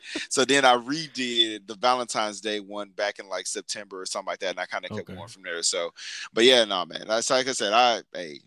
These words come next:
Speaker 2: shout out to it, man. It's, like you said, the best time to start it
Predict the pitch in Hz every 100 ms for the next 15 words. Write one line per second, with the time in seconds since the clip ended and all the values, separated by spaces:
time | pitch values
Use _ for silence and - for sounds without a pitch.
0 | - - 117 113 101 - 92 85 80 80
1 | 76 110 - - 76 95 117 127 143 123
2 | 110 139 147 170 143 127 - 127 117 107